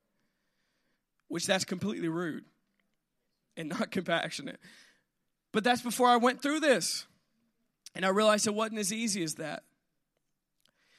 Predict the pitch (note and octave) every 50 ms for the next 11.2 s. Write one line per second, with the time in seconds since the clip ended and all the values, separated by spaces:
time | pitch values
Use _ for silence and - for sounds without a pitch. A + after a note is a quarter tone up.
0 | _ _ _ _ _ _ _ _ _ _ _ _ _ _ _ _ _ _ _ _
1 | _ _ _ _ _ _ - E3+ F#3 G#3+ A3+ A3 G#3 F#3+ F3 G#3 A3+ A#3+ G3+ G3+
2 | F3+ D#3 F3+ F3+ - - G3 - A3+ A3 F#3 G#3 G#3+ G#3+ - F3 - G#3+ G#3+ A3+
3 | G#3+ A#3 A3+ G3+ G3 G3+ F#3+ F3+ F#3 G#3 A#3 A#3 - - A#3+ F#3+ - G#3 G#3 G3+
4 | G#3 G#3 F#3+ - - A3 A3 - - A#3+ A3 - - F#3+ G3+ G3+ F#3+ D#3+ F3 F#3+
5 | G3+ G#3+ G#3+ - - G3 F#3+ F#3 F3+ F#3 F3+ - F#3+ E3+ D3+ F#3 F#3+ F3+ F3 F3
6 | F#3+ F3+ D#3+ E3 - - E3 E3+ F3 F3+ E3+ E3 D#3+ F#3 F3 F3 E3+ E3+ D3 C#3
7 | C3 - _ - - - _ - - - E3+ E3 D#3+ D3+ - - _ _ _ _
8 | _ _ _ _ _ _ - - E3 D3+ C3+ B2 A#2 A2 - _ _ _ _ _
9 | _ _ _ _ _ _ _ _ _ _ _ _ _ _ _ _ _ _ _ _
10 | - - - D#3+ D#3+ D#3+ D3 C#3 C3+ - - C#3+ - - D3+ D3 C#3 B2+ - -
11 | - - -